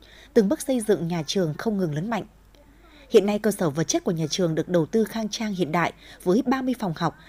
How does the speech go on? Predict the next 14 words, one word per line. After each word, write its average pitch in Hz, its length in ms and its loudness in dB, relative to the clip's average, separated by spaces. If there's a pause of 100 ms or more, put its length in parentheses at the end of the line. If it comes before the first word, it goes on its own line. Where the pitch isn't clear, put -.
(100)
đáp 254 140 -2
ứng 185 140 0
yêu 262 160 2
cầu 185 220 2
ngày 160 260 -2
càng 170 180 -4
cao 202 220 -4
của 175 120 0
sự - 140 -4
nghiệp 170 220 -2
đổi 180 180 2
mới 151 140 -2
giáo 190 180 -4
dục. 196 200 2